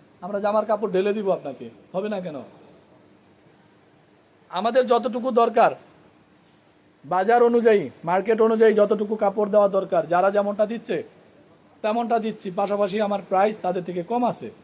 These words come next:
এখন আপনার লাগবে বেশি, আপনি আমাকে বলবেন যে, "ভাই, আমার এতটুকু জামার কাপড় লাগবে, জামার বর এতটুকু লা-, থাকতে হবে, চওড়া আমার এতটুকু থাকতে হবে", তাহলে আমি আপনাকে সেটা দিব।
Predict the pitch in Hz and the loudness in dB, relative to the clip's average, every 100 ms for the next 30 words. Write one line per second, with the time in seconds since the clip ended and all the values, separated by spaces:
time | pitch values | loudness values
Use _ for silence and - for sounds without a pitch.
0 | _ _ - 165 208 208 208 247 277 262 | _ _ -12 -8 -6 -2 -2 2 4 6
1 | 233 226 285 247 190 180 117 - - _ | 4 4 4 6 4 -2 -10 -16 -20 _
2 | _ - 190 220 202 208 208 202 226 226 | _ -6 -4 -2 0 0 0 4 6 4
3 | 220 208 208 196 196 190 190 208 202 196 | 4 4 6 6 4 4 0 -6 -4 -2
4 | 180 180 175 180 175 160 147 127 - - | -2 -2 -2 -2 0 0 -2 -12 -12 -20
5 | _ _ _ - 190 202 196 196 - - | _ _ _ -6 -2 2 2 2 -2 -4
6 | 175 208 214 208 214 208 208 208 175 190 | 4 6 6 2 -2 -2 0 0 0 -4
7 | 208 208 180 139 - - - 208 214 220 | 0 0 2 0 -4 -20 -8 -2 0 2
8 | 220 202 202 226 214 202 180 - 180 151 | 2 2 0 -6 -8 -8 -8 -4 -4 -4
9 | 127 - - _ _ - 208 226 226 214 | -8 -12 -20 _ _ -6 -4 0 0 0
10 | 208 190 202 190 185 180 175 143 | -4 -4 -6 -6 -4 -4 -4 -8